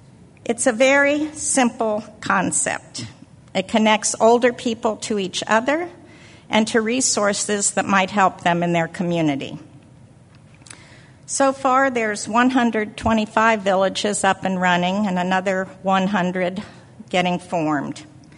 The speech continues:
in forty-some states. And the D C area is a hotbed of villages,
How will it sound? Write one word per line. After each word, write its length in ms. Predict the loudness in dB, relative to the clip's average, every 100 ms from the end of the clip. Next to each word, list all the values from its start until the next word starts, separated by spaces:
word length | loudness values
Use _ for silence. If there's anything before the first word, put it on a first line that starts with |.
| -20 -18 -6
in 160 | -6
forty-some 720 | -2 0 0 0 -2 -2 -2 -4
states. 720 | -6 -4 -4 -4 -8 -10 -10 -18 -20 -20 -20 -14 -2
And 220 | 0 2
the 200 | 2 0
D 180 | -2 0
C 400 | -2 -2 -2 -2
area 560 | -2 0 0 0 0 -2
is 220 | -6 -4
a 40 |
hotbed 640 | -4 -2 -2 -2 -2 -2 -2
of 80 | -6
villages, 840 | -4 -4 -6 -8 -6 -6 -6 -8